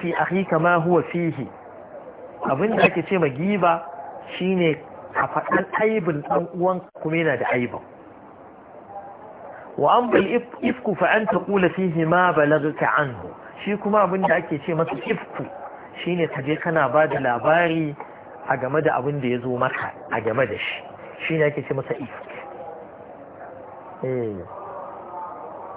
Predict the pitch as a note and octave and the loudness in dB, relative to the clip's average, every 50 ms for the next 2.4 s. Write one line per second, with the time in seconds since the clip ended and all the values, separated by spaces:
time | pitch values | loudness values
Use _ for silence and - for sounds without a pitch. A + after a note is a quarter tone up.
0 | - - - - - - - - - - - - - - E3 F#3+ A3+ F4+ - - | -12 -12 -12 -12 -14 -14 -12 -12 -12 -12 -12 -10 -4 0 0 0 0 -2 -8 -12
1 | - - - - - - - - - - - - - - - C#3 C#3 C#3 C#3 D3+ | -14 -14 -16 -14 -14 -12 -10 -10 -10 -10 -12 -12 -10 -4 0 0 2 2 4 6
2 | F3 F3+ F3+ F3 G#3 A#3+ G#3+ | 6 6 6 4 2 -2 -4